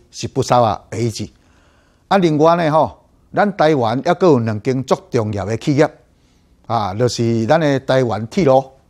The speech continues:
台铁本来伫日本时代一开始是用股份有限公司内底啊的设立委员之一，也是这个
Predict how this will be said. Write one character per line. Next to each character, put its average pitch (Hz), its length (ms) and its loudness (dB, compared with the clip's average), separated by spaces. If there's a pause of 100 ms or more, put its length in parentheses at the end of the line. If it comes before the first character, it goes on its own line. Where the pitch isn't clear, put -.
(720)
台 156 140 2
铁 175 240 -2
本 214 220 2
来 135 120 2
伫 123 180 -2
日 - 20 0
本 190 180 -2
时 151 160 -4
代 139 160 -2
一 185 80 2
开 143 180 0
始 151 240 -2
是 117 200 -8
用 110 240 -8
股 170 240 2
份 117 200 -2
有 160 120 0
限 110 140 -2
公 123 200 -6
司 160 100 -4 (720)
内 123 180 -4
底 202 200 4 (260)
啊 120 240 0
的 139 140 0
设 185 180 2
立 135 100 0
委 170 200 0
员 107 220 -4
之 120 140 -10
一， 120 60 -4
也 - 420 -10
是 101 160 -10
这 143 120 0
个 127 240 2